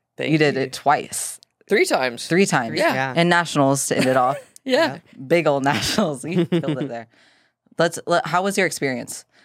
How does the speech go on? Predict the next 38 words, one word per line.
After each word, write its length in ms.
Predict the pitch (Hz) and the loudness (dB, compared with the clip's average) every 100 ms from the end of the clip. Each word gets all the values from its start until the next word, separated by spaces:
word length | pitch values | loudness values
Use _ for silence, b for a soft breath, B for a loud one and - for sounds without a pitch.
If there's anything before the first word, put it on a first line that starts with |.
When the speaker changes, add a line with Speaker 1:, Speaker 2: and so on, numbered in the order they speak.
| b - | b 0
Speaker 2:
on 180 | 156 139 | 0 2
being 180 | 165 | 0
on 120 | 143 123 | 0 -2
stage? 420 | 117 - - - _ _ _ | -6 -8 -12 -16 _ _ _
Speaker 1:
Wild. 500 | 143 143 107 76 117 _ - | 2 2 2 -4 -8 _ 0
Honestly, 480 | 147 156 160 160 | 0 0 0 -2
wild. 440 | 156 143 131 120 120 | 2 2 2 0 -2
And 200 | 139 139 | -2 0
when 100 | 143 | 0
I 40 | |
first 220 | 147 170 180 | 2 0 0
met 220 | 170 - | -4 -2
Justin, 500 | 143 - 139 135 131 | -2 0 -2 -2 -4
the 60 | 151 | -2
plan 280 | 160 147 | 0 0
was 160 | 143 143 | 0 -2
to 40 | 135 | 0
do 240 | 139 131 | 0 0
one 280 | 127 143 131 | 2 2 2
show. 320 | - - - _ - | 0 0 -2 _ -4
So 240 | - 135 | 2 2
the 80 | 123 | 2
plan 180 | 202 214 | 2 2
was 140 | 180 | 2
to 60 | 175 | 2
do 260 | 170 156 147 | 4 4 2
one 260 | 156 160 156 | 2 2 0
show, 520 | - 131 123 131 170 | 2 2 2 -2 -4
and 100 | 156 | 0
then 60 | 160 | 2
it 100 | 147 | 2
turned 220 | 156 147 | 0 0
into 400 | 139 135 - 151 | 0 -2 -4 -4
two 220 | - 233 | 0 0
shows 420 | 294 135 120 131 - | 2 2 2 0 0
for 160 | 175 | 0
more 180 | 147 139 | 2 2
experience. 640 | - - 185 160 143 - | 0 -4 -2 0 0 -4